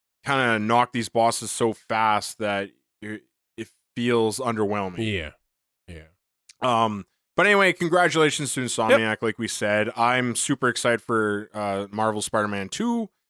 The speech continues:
Speaker 1: or whatever they end up calling it. Again, Kraven the Hunter. I can't wait. Venom.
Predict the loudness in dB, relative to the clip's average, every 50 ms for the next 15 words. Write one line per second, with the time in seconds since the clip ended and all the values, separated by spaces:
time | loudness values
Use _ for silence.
0 | _ _ _ -2 2 2 4 4 4 4 4 4 4 4 4 2 4 4 4 2
1 | 2 0 2 2 2 2 2 2 2 2 0 -2 -4 -6 -4 -2 -2 -2 -4 -2
2 | 0 0 0 0 -2 -4 -4 -4 -6 -6 -4 -4 -4 -4 -4 -6 -8 -12 -8 -6
3 | -4 -4 -4 -4 -4 -4 -4 -4 -6 -8 -6 -6 -4 -4 -6 -8 -10 -12 _